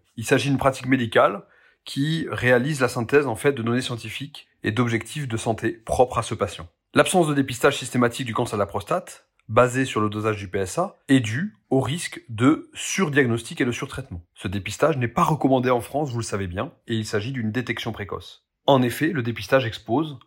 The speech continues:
au risque de surdiagnostic et de traiter des cancers qui n'auraient pas eu d'impact sur la qualité et l'espérance de vie du patient. On parle de surdiagnostic et de surtraitement. Aucune étude actuelle n'a établi, selon les critères de l'O M S, le bénéfice du dépistage du cancer de la prostate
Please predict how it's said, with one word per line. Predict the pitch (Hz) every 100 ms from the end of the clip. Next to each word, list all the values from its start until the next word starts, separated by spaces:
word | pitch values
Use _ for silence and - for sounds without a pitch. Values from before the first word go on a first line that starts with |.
| -
au | 143
risque | 131 147 -
de | 110
surdiagnostic | 104 120 110 107 107 - 113 - -
et | 160
de | 151 123
traiter | - 117
des | 110 104
cancers | 95 - 143 -
qui | 123
n'auraient | 117 117
pas | - 156
eu | 156
d'impact | 131 120 - - -
sur | - 117
la | 113
qualité | 135 117 101 123 -
et | 117
l'espérance | 120 - 120 117 107
de | 104
vie | 127
du | 113
patient. | 120 - 92 - - -
On | 113
parle | 107 123 139 151 _ _
de | 113 110
surdiagnostic | - 160 131 127 110 104 - 175 - _ _ _
et | 165 185 -
de | 135
surtraitement. | - 139 - - 85 - _
Aucune | - - 160
étude | 143 139
actuelle | 127 - 123 120 107
n'a | 110
établi, | 117 117 113 135 120 - _
selon | - 101 101
les | 98
critères | - 113 127
de | 117
l'O | 107
M | 101
S, | 123 160
le | 113
bénéfice | 110 131 127 - 175 - -
du | 113
dépistage | 117 - - 127 113
du |
cancer | 110 107 110
de | 104
la |
prostate | 95 95 - - -